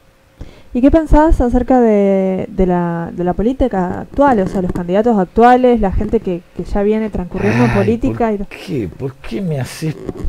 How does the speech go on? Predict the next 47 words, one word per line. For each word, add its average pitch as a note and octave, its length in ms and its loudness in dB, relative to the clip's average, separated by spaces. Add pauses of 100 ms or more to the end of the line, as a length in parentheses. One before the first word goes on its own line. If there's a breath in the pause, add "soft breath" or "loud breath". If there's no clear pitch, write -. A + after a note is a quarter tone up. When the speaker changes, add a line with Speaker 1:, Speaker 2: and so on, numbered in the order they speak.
(180)
Speaker 1:
Y B3+ 100 -6
yo - 120 0
tengo G4 180 0
que C4 120 0
Speaker 2:
me - 40 6
haces D#3+ 80 0
Speaker 1:
preguntar. G#3+ 120 2 (380)
Speaker 2:
hablar? D#3+ 140 -6
¿Por - 160 -6
Speaker 1:
¿Y C4+ 60 -2
por - 160 0
Speaker 2:
qué G3 60 -2
Speaker 1:
qué - 0 -
Speaker 2:
me F3 40 0
Speaker 1:
yo D#3+ 60 -2
Speaker 2:
haces? - 120 -4
Speaker 1:
tengo G#4+ 160 -6
que D4+ 100 -6
preguntar? A3+ 580 -2
Vos C#4 160 0
pensás D4+ 280 -2
Speaker 2:
Yo D4 100 4
Speaker 1:
que - 100 -2
yo D4 80 4
Speaker 2:
quiero, F#3+ 220 6
mirá, D#3 260 2
yo, E3+ 200 0
Speaker 1:
Este E4+ 200 8
Speaker 2:
yo - 60 6
Speaker 1:
es - 40 -2
tu F#4+ 100 8
programa, E4+ 600 4 (160)
o A#3+ 80 -2
sea, B3 100 6
Speaker 2:
No, - 60 6
Speaker 1:
es - 80 4
mi F#3+ 80 4
Speaker 2:
no, - 100 2
Speaker 1:
programa, A3+ 300 6
Speaker 2:
es A3 60 0
Speaker 1:
no A#3+ 40 6
es B3+ 60 8
Speaker 2:
tu - 20 6
Speaker 1:
el A#3+ 60 4
tuyo. C4 180 4
Speaker 2:
programa, B2+ 300 6
no D#3+ 100 2